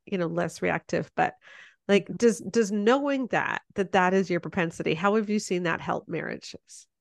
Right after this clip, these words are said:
Speaker 2: It's such a good question because knowing is not enough. We have to put it into practice.
Speaker 1: Mm-hmm.
Speaker 2: Remember, it, you're even taking us back to that other triad where we're like, I'm knowing it with my mind, but I'm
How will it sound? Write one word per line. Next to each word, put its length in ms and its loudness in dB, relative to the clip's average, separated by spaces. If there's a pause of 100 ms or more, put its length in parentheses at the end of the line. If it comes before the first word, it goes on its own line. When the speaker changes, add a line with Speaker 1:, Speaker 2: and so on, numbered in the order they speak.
(100)
Speaker 2:
It's 160 -6
such 720 -6
a 80 -8
good 240 -8
question 680 -6
because 380 -6
knowing 540 -2
is 180 -4
not 380 -6
enough. 420 -6
We 80 -6 (180)
have 240 -8
to 80 -8
put 160 -10
it 140 -8
into 220 -8
practice. 720 -14
Speaker 1:
Mm-hmm. 340 -4
Speaker 2:
Remember, 580 2
it, 160 -2
you're 160 2
even 240 4
taking 320 -2
us 80 -4
back 220 -4
to 140 -2
that 200 0
other 420 0 (380)
triad 640 0
where 160 0
we're 160 2
like, 240 0 (100)
I'm 380 0
knowing 400 0
it 180 2
with 200 -4
my 180 -4
mind, 580 -2 (580)
but 120 -2
I'm 200 0